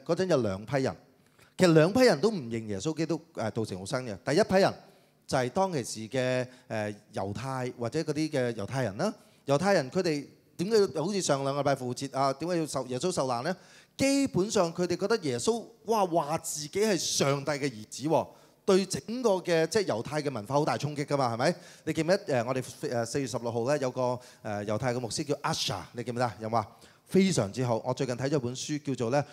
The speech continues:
Who Ate Lunch with Abraham？嚇，邊個同亞伯拉罕食午餐噉啊？嚇，喺書局有得賣嘅，你可以睇下呢本書，非常好。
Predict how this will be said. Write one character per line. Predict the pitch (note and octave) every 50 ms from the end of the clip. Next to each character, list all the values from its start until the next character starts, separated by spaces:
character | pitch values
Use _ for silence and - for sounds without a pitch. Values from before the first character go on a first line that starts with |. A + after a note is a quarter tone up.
| - - -
Who | F#3+ G3 G3 - -
Ate | E3+ E3 E3+ E3+ -
Lunch | D3 D#3 D#3 D#3+ D#3 - C3+
with | B2 A#2+ - - -
Abraham？ | - D3 C#3+ - A2+ F#2+ - G2+ F#2+ - - _ - - _ _
嚇， | - G#2+ - -
邊 | - F3 F3+
個 | E3+ D3+
同 | - - G2+ G2+ - -
亞 | B2+ B2
伯 | - - C3 A2+
拉 | B2+ C#3+ D3 C#3
罕 | A#2 A#2 B2 B2+
食 | - B2+ - -
午 | F#2 G2+ G#2+ A#2
餐 | A#2 A2+ C3 C3 C3 A#2
噉 | G#2 G2+ G#2 G#2+
啊？ | F#2+ G2 F#2+ F2+ - - - - -
嚇， | - F3
喺 | F3
書 | - G#3
局 | E3
有 | F3+ D3 C3+
得 | D#3 D3
賣 | C3 G#2+ G2 F#2 G2+
嘅， |
你 | G#2+
可 | A2 B2
以 | B2+
睇 | -
下 | B2 A#2+
呢 | B2
本 | A2 A2 A2
書， | - - C3+ A#2+
非 | - - - G2 G3 F3+
常 | - B2 G2+
好。 | G2 G#2+ A#2+